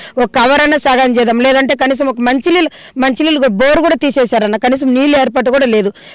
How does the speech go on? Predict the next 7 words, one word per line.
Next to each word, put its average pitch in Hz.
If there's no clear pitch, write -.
మీరు 240
తిన్నారా, 277
సచ్చారా, 269
బతికారని 240
కూడా 247
ఎవరు 226
రావట్లేదు. 240